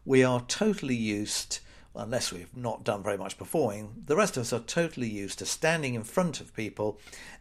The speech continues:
and presenting our magic. Being in the limelight, having lots of people looking at us and listening to what we say, i-, it's just part of the job, isn't it? It's just what you do as a performer. And when you first start to perform,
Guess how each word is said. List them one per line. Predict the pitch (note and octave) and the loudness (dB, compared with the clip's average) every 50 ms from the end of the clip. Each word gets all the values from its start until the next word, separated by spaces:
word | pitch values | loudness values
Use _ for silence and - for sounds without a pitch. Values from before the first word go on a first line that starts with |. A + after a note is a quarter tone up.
| - - | -12 -6
and | A#2 A2 G#2+ G#2+ G#2+ G#2 G2+ - - - | -4 -2 -2 -2 -2 -4 -6 -8 -6 -2
presenting | A#2+ A2 G#2 - A#2 G#2+ F#2 - - G#2+ G2 G2 | -2 -2 2 2 0 0 0 -4 -8 -8 -8 -8
our | G2 F#2+ G2 | -10 -8 -8
magic. | G2+ F#2 F2+ F2 - F#2+ - - - - - - - - - - - - - - - - - - - - - - - | -8 -8 -8 -8 -10 -12 -12 -14 -16 -20 -20 -20 -20 -20 -20 -20 -20 -20 -20 -20 -20 -20 -20 -20 -20 -20 -20 -14 -2
Being | - D#3+ E3+ E3 D#3+ D3+ | 2 2 4 4 4 4
in | C#3+ C3 | 4 4
the | B2 A#2+ | 4 4
limelight, | A#2+ A#2+ A2+ A2+ A2+ A2 A2+ A2 A2 A2+ - - | 4 4 4 4 2 0 -2 -2 -2 -2 -2 0
having | C#3 D3 C#3 D3 C3+ | 0 0 0 2 0
lots | C3 B2 - - - | 0 0 0 -2 -8
of | |
people | - - A#2 A2+ A2 A2 | -6 -6 -6 -4 -4 -2
looking | A2 A#2 A2+ - A2 A2 | 0 -2 -2 -2 -6 -6
at | G#2+ G#2 G2+ G#2+ | -6 -6 -4 -6
us | G#2 G2 - | -6 -6 -6
and | G2+ G2+ A2 | -8 -4 -4
listening | A#2 A#2 - - A#2 G#2+ G#2+ | -2 -2 -2 -4 -6 -8 -8
to | - A2 A2+ | -8 -4 -4
what | A2 G#2+ - - | -4 -4 -4 -6
we | A2 G2 | -8 -6
say, | - - - - A#2+ A#2 A2+ A2+ A2+ A2 A2 G#2+ - - - - - - - - - - | -4 -4 0 0 0 2 2 2 2 0 -2 -6 -8 -14 -18 -18 -18 -18 -20 -18 -8 -8
i-, | |
it's | G3+ - - G3 F3+ - - - - - | -8 -6 -6 -8 -8 -6 -4 -4 -4 -2
just | - E3 C3+ - - - | 0 0 0 0 -2 0
part | C3 B2 A2+ A2+ | 2 2 4 2
of | C3 F3 | 2 -2
the | - | -2
job, | D4+ D4 F#3+ A#2+ A#2 | 2 4 4 4 4
isn't | F#3+ - - - G2 | 2 -2 -2 -4 -6
it? | F2+ G#2 - | -8 -8 -8
It's | A#2 G2+ - - | -10 -10 -10 -10
just | - - B2 - - - | -6 -6 -6 -6 -6 -4
what | G#2+ G#2+ G#2 - - B2+ | -4 -4 -4 -4 -4 0
you | A#2+ A#2+ A#2+ A#2 | 2 2 2 0
do | A#2 - A#2 A2 G#2+ G#2+ A#2 - - | 0 0 0 2 2 0 -2 -4 -6
as | G2 G2 - | -8 -8 -6
a | A2 G#2+ | -6 -4
performer. | - D3 C3 - A#3+ A3 F3 B2+ F#2+ E2+ E2+ - - - - - - - | -4 -4 -2 4 6 6 6 6 2 -2 -10 -12 -16 -16 -16 -16 -10 -4
And | F#3+ E3 | 0 0
when | C#3+ A#2 | 0 0
you | A2 G#2+ | 0 -2
first | - - C#3+ C#3+ B2+ - | 4 6 8 8 8 6
start | - C3+ A2+ G#2 - - | 4 2 0 0 0 -6
to | - | -10
perform, | - - - - B2+ C#3+ F3 F#3+ | -12 -10 -2 0 2 2 2 0